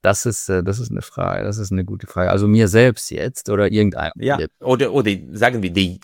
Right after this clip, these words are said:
Speaker 2: der jungen Menschen von heute.
Speaker 1: Ja, de-, ah, den jungen Menschen von heute, ja.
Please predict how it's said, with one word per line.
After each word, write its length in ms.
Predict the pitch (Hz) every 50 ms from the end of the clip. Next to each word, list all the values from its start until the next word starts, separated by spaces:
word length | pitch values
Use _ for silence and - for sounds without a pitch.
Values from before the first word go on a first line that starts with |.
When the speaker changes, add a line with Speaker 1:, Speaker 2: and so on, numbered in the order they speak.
| - - - - _ -
Speaker 2:
der 580 | 98 101 98 98 98 95 82 - - _ -
jungen 460 | - 120 95 98 123 180 185 156 123
Menschen 340 | 110 107 120 143 - - 117
von 300 | 101 - 98 90 82 82
heute. 480 | 85 90 92 98 98 - - - - - _ _ _ _ _ _ _ _ _ _ _ _ _ _ _ _ _ _ _ _ _ _ _ _ _ _ _ _ -
Speaker 1:
Ja, 160 | 101 101 104
de-, 160 | 104 110 107
ah, 100 | - 107
den 160 | 101 104 98 95
jungen 200 | 101 110 113 107
Menschen 320 | 104 104 107 104 113 98
von 240 | - - 95 95 101
heute, 360 | 107 107 101 - - - 87
ja. 240 | 85 85 90 90